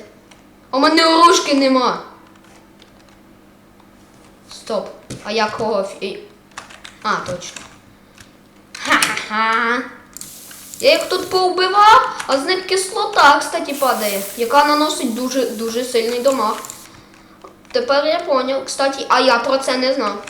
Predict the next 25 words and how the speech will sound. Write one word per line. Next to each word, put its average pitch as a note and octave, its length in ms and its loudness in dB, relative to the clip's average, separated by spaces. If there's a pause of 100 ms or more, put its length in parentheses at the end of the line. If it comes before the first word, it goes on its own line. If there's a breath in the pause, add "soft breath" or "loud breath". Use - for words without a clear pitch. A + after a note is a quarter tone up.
(1800 loud breath)
Е, - 60 -8 (480)
а G#3 120 0
це G#3+ 200 -4
імба. C#4+ 580 0 (960)
Прикольний C4 480 -2
біом. B3+ 340 -8 (1900)
Скелетронів C4 800 -2
можна A#3 320 -8
спалювати. D#3 600 -12 (460 loud breath)
Ну, F4+ 400 -2 (380)
е, C4+ 180 0
є E4 220 -2
ще D4 180 -4
й B3+ 200 -4
інші B3 260 -6
біоми. C4+ 420 -6 (1080 loud breath)
В - 40 -12
одному D4+ 340 -2
із C4 160 -4
біомів C4+ 520 -2
я B3+ 120 0
сьогодні C4+ 300 -2
з B3 80 -8
другом C#4+ 320 0
знайшов, C4 420 -2